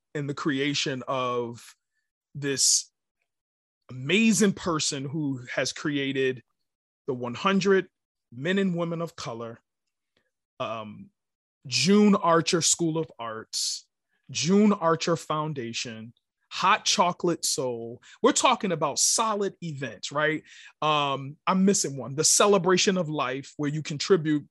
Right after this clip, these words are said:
almost hundreds of thousands of dollars to organizations, uh, primarily aids foundations. Like, how, how do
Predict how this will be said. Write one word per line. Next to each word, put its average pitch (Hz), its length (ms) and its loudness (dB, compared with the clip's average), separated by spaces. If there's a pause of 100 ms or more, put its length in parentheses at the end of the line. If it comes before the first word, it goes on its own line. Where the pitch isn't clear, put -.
(120)
almost 156 540 -2 (320)
hundreds 220 400 2
of 151 80 -8
thousands 185 440 0
of 156 140 -10
dollars 160 500 0
to 143 360 -6
organizations, 143 1120 -2
uh, 127 160 -6
primarily 170 840 -2
aids 170 260 -4
foundations. 135 840 -6 (400)
Like, 208 260 2 (1120)
how, - 160 -8 (600)
how - 180 2
do 466 80 0